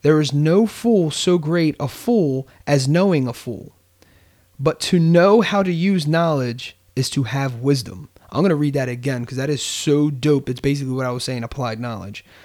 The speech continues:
"Wisdom is the right use of knowledge. To know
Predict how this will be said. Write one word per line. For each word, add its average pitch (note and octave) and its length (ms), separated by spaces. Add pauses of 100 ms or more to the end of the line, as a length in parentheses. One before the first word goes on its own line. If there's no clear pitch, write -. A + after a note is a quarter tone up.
(240)
"Wisdom A3+ 520 (100)
is D#3+ 160
the C3+ 140
right C#3 440
use F3 380
of C#3 140
knowledge. B2+ 480
To D3+ 180
know C#3+ 720